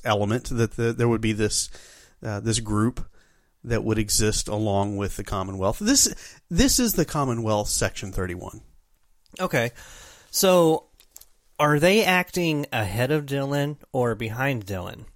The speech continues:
Speaker 1: Both. They're, they're both laying groundwork so that when Dylan goes in, things go according to plan. They're also making sure that when Dylan leaves, things happen
Speaker 2: Mm-hmm.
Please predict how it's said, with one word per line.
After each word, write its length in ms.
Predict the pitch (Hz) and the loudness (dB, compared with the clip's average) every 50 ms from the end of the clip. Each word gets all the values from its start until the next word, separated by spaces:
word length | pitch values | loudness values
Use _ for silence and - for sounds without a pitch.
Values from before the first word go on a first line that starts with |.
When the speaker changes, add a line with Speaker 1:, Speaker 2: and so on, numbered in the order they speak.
| _ - - | _ -20 -18
Speaker 1:
Both. 640 | - 123 107 107 107 151 196 143 - - - - - - - _ _ _ _ - | -14 -6 0 2 2 4 4 0 -2 -4 -8 -10 -14 -18 -20 _ _ _ _ 2
They're, 220 | - 123 123 120 120 | 4 6 6 6 6
they're 220 | 127 120 120 117 | 4 4 4 4
both 320 | 110 113 120 120 110 - - | 4 4 4 6 6 4 2
laying 420 | 120 113 120 123 135 151 151 151 | 2 4 4 4 6 4 4 4
groundwork 680 | 120 131 131 139 156 175 160 151 160 180 196 - - - | 4 4 4 4 4 2 4 2 2 2 2 -2 -4 -4
so 180 | - - 131 117 | -2 0 2 4
that 80 | 110 107 | 4 4
when 180 | 104 104 104 | 2 2 2
Dylan 280 | 113 120 131 147 156 151 | 4 4 4 4 2 2
goes 220 | 147 156 151 139 151 | 2 2 2 2 2
in, 240 | 165 175 185 185 175 - - - - - - | 2 2 2 0 -2 -8 -16 -20 -20 -18 -8
things 280 | - 120 113 117 113 110 | -2 0 0 0 0 4
go 200 | 113 120 120 123 | 6 6 6 6
according 360 | 120 - 135 127 127 135 135 | 6 4 4 2 2 2 0
to 60 | 135 123 | -2 -4
plan. 360 | - 156 170 180 117 98 - - - - - - - | -2 -2 -2 -2 -2 -4 -6 -12 -18 -18 -18 -6 2
They're 220 | 113 117 117 113 | 4 6 6 6
also 640 | - 110 131 202 233 - - 113 95 92 107 151 165 - - - - - - - | 4 4 4 4 4 2 2 2 4 4 4 2 0 -2 -12 -20 -20 -18 -6 0
making 360 | 117 117 120 117 - 120 107 | 2 2 2 4 2 -2 -2
sure 300 | - - - 113 120 135 | -2 -2 0 0 0 2
that 260 | 123 113 110 113 - - | 2 2 2 2 2 0
when 260 | 127 113 107 98 98 95 | -2 0 0 0 0 2
Dylan 320 | 107 98 98 101 98 98 | 2 2 2 2 2 2
leaves, 400 | 104 120 165 208 220 208 - - - - - - - | 2 4 4 2 2 0 -4 -6 -8 -10 -16 -12 -2
things 300 | - 202 196 190 165 - | 2 2 4 4 2 2
happen 440 | 185 190 180 165 - 98 87 80 - - - - | 2 0 0 0 -2 -4 -10 -10 -14 -18 -14 -10
Speaker 2:
Mm-hmm. 300 | 123 101 101 104 98 | -8 -8 -6 -6 -8